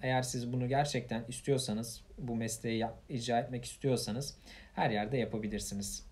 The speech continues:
Bunu fırsata çe-, fırsata da çevirebilirsiniz. Ee, ben klasik yolu tercih etmiyorum diyorsanız, normal kadrolara başvurarak araştırma görevlisi olmak istemiyorum diyorsanız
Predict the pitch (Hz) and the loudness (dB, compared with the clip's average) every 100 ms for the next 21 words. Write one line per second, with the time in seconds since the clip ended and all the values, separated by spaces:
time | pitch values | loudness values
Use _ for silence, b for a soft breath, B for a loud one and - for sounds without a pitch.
0 | - 208 156 139 - - 143 139 120 107 | -10 -4 -2 0 -2 -2 0 0 0 -2
1 | 123 - - 123 127 120 113 110 104 104 | -4 -6 -4 -2 -2 -2 0 -2 0 -2
2 | 104 104 104 104 - 104 - - - B | -2 -4 -4 -4 -4 -4 -6 -8 -14 B
3 | B B B B B B B - - 123 | B B B B B B B -10 -2 0
4 | 123 123 131 143 190 202 - 185 196 214 | 2 2 2 2 2 2 0 0 0 0
5 | 202 185 175 165 160 175 175 175 139 117 | 0 0 4 4 4 4 0 2 2 2
6 | 113 107 - 107 147 - - 123 127 131 | 0 0 0 -2 -2 -4 -4 -2 0 2
7 | 123 - 131 127 123 127 120 123 - 127 | 2 4 4 4 2 2 2 2 0 0
8 | 120 123 131 127 127 - 127 127 123 123 | 0 0 2 4 4 2 2 2 2 0
9 | - 127 123 120 - 143 123 107 107 107 | 0 0 0 -2 0 2 2 2 0 0
10 | 104 113 160 - | 0 -2 -2 -4